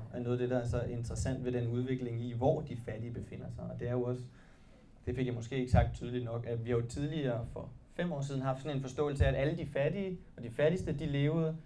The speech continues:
de lever i mellemindkomstlandene. Altså de lande, hvor det går godt, men hvor du har sådan nogle lommer af fattige. Og det er også rigtigt, men det skifte er, som jeg så har prøvet at for-, også at forklare, tydeligvis hen imod de her skrøbelige lande.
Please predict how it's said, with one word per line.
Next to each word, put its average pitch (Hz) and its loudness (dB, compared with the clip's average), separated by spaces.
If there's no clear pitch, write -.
de 139 -4
lever 165 4
i 139 0
mellemindkomstlandene. 127 0
Altså 127 -4
de 147 0
lande, 170 6
hvor 160 6
det 127 0
går 123 2
godt, 214 6
men 185 0
hvor 180 4
du 165 4
har 160 8
sådan 170 0
nogle 139 0
lommer 131 8
af 131 4
fattige. 101 -6
Og 131 -2
det 202 6
er 175 10
også 170 6
rigtigt, 160 0
men 143 0
det 170 6
skifte 165 2
er, 131 4
som 139 -2
jeg 123 2
så 123 0
har 123 2
prøvet 123 0
at 123 -2
for-, 117 -8
også 127 -2
at 127 -6
forklare, 131 0
tydeligvis 165 4
hen 139 8
imod 127 2
de 123 -4
her 120 0
skrøbelige 120 -2
lande. 104 -6